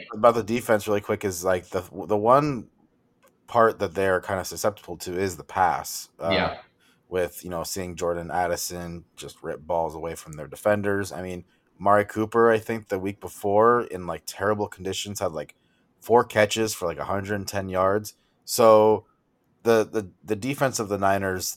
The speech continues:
Speaker 1: their pass defense has been bad. I am worried about Joe, Joe Mixon and seeing, I don't think he's gonna have a good game. Perhaps he gets into the end zone and it's a little bit higher scoring than we have originally thought. But yeah,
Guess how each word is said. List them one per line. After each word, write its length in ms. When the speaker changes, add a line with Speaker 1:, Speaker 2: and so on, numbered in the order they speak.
Speaker 1:
their 180
pass 360
defense 380
has 140
been 160
bad. 320
I 120
am 200
worried 400
about 260
Joe, 300
Joe 180
Mixon 720
and 260
seeing, 540
I 100
don't 180
think 260
he's 200
gonna 200
have 220
a 40
good 240
game. 260
Perhaps 360
he 200
gets 180
into 180
the 140
end 160
zone 320
and 140
it's 100
a 60
little 160
bit 120
higher 220
scoring 420
than 200
we 140
have 280
originally 340
thought. 400
But 400
yeah, 400